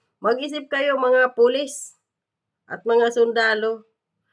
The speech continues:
dahil hindi nakakatuwa ang ginagawa ni Marbil ngayon at ni, uh, Browner sa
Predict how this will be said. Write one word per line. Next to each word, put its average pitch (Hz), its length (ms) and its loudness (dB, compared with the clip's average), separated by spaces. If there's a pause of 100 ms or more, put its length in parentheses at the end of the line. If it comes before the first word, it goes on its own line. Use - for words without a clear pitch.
(220)
dahil 208 240 0
hindi 233 500 -2
nakakatuwa 214 1000 0
ang 196 160 -4
ginagawa 175 800 -2
ni 180 160 -4
Marbil 202 560 0
ngayon 156 560 -2 (480)
at 233 420 4
ni, 233 480 2 (1300)
uh, 175 160 -2
Browner 180 760 2 (160)
sa 170 100 -14